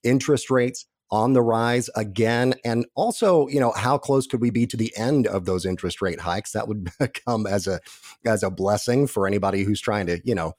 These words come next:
buy a house or, or, uh, y-, buy a car or anything like that, anything that involves taking out credit. Um, also, don't count on Social Security as your retirement plan. Big, big thing there, and a big and very important segment of the show.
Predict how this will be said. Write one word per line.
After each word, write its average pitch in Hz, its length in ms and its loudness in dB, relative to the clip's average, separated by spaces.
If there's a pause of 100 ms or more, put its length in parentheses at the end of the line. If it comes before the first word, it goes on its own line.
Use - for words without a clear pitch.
(240)
buy 85 280 -2
a 87 60 -2
house 110 460 -2
or, 95 200 0
or, 98 320 -2
uh, 98 280 -2
y-, 107 440 -2
buy 98 260 -2
a 110 80 0
car 110 480 2
or 98 80 2
anything 113 360 2
like 98 240 -2
that, 104 140 -2
anything 180 300 0
that 131 120 2
involves 107 520 0 (300)
taking 120 300 0
out 92 200 -2
credit. 113 480 -2 (480)
Um, 135 460 4 (100)
also, 156 480 2 (220)
don't 240 320 2
count 190 260 2
on 147 160 2
Social 156 340 0
Security 156 560 0
as 123 240 0
your 123 120 2
retirement 117 500 0
plan. 76 280 -10 (340)
Big, 127 280 2
big 123 220 2
thing 120 280 2
there, 107 180 2
and 98 100 2
a 92 40 -4
big 107 200 0 (120)
and 95 420 -4
very 107 200 2
important 101 460 -2
segment 101 340 -2
of 87 60 -4
the 90 60 -2
show. 98 400 -2